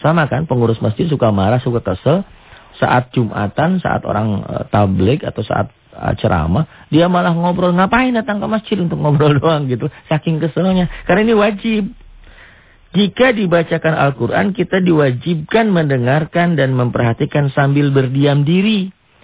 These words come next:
Baik di dalam sholat maupun di luar sholat. Kecuali dalam sholat berjamaah.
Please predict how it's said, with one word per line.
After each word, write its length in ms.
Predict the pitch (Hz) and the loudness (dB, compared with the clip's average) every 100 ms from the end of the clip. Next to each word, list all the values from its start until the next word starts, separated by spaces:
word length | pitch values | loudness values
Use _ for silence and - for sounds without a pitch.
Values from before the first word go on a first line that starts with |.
| _ _ | _ _
Baik 320 | - 113 165 | 0 2 2
di 160 | - 110 | -2 -2
dalam 320 | 98 95 98 | 0 0 -2
sholat 720 | - 80 82 92 147 190 226 | -2 -2 2 2 4 2 -2
maupun 320 | 107 90 - 143 | -4 -4 -2 0
di 160 | 117 | 0
luar 320 | 95 92 90 | 0 0 -2
sholat. 400 | 104 147 147 127 _ - _ _ | 0 2 2 0 _ -20 _ _
Kecuali 720 | 170 185 147 127 95 85 127 | 0 0 -2 -2 0 0 0
dalam 320 | 98 101 127 | 0 0 0
sholat 320 | 104 92 104 | -2 -2 -2
berjamaah. 840 | 95 90 98 82 85 87 95 90 | -2 -2 -2 -2 -2 0 0 0